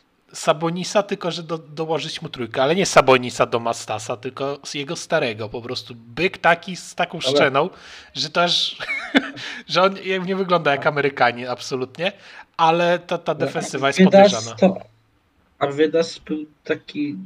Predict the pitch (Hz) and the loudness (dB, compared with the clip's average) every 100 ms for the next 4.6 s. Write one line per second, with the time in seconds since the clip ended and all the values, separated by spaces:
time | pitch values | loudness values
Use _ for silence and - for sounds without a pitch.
0 | - 143 156 156 160 143 131 135 127 131 | -14 -6 -4 4 4 4 -2 -6 -2 0
1 | 127 - 147 - - 135 127 135 139 143 | 2 0 -4 -6 0 2 4 2 2 -4
2 | _ _ _ _ _ 127 127 139 139 147 | _ _ _ _ _ -4 2 2 4 2
3 | - - 190 190 196 180 190 190 - 160 | 2 4 6 8 8 8 6 4 6 8
4 | 131 123 113 110 98 92 | 8 8 6 4 2 -2